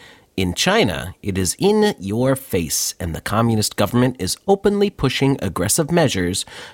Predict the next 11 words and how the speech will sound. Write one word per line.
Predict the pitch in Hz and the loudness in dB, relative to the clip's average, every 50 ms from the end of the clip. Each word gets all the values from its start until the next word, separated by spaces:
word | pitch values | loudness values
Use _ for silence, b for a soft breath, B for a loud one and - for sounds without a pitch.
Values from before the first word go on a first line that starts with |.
| B B | B B
to | - - | -2 0
ensure | 254 262 240 - - - 135 110 104 107 | 2 2 0 0 0 2 2 2 2 2
it | - 110 113 - | 0 0 -4 -2
will | 87 101 98 92 | -2 -2 -2 -2
be | 85 - 92 95 98 92 - | -4 -6 -6 -6 -4 -6 -6
a | - 69 64 | -6 -8 -8
world | 60 - - 71 98 127 135 139 - | -10 -8 -6 -2 -2 -2 -2 0 0
leader | 156 143 110 90 85 85 | 2 2 2 2 0 -2
in | 78 - - 87 82 71 | -4 -6 -8 -8 -6 -4
many | 73 82 95 113 131 135 - | -4 -2 0 0 0 0 0
areas | 117 127 120 95 73 58 58 62 - - - | 0 0 0 0 -2 -4 -6 -6 -6 -8 -8